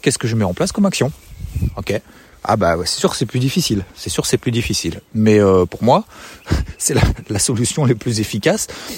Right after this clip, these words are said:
et qui sert le plus. Donc la question justement, c'est si jamais ça remonte au-dessus de mes seuils de polarité, cet après-midi, moi je ferai rien. Si ça monte au-dessus de mes pola-, des seuils de polarité, j'arrête de vendre.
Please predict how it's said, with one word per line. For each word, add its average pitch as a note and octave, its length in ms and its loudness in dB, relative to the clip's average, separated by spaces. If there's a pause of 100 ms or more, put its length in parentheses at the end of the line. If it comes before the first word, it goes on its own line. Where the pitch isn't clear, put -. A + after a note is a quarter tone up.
(140)
et G#2 60 -4
qui - 80 -10
sert F3 140 4
le C#3+ 80 4
plus. F#2 260 -8
Donc A#2+ 200 0
la C3 120 4
question C#3 420 0
justement, G#2+ 560 0 (100)
c'est - 180 -8
si - 180 -4
jamais G#2+ 240 2
ça F2+ 140 -4
remonte G#2 260 0
au-dessus F#2 240 -8
de F#2+ 60 -4
mes F#2 100 0
seuils F#2 180 -4
de F2 80 -2
polarité, F#2+ 480 -4
cet - 140 -8
après-midi, A#2 480 -2 (420)
moi B2+ 120 0
je - 80 -6
ferai A#2+ 140 2
rien. F#2 180 2 (760)
Si - 140 -10
ça A#2 100 0
monte A#2 200 0
au-dessus G#2+ 200 -4
de G#2+ 60 0
mes G#2 100 0
pola-, G2+ 280 0
des F#2+ 200 0
seuils G2+ 200 -4
de F#2+ 80 -2
polarité, F2+ 420 0
j'arrête B2+ 220 4
de G#2+ 60 0
vendre. E2 220 -6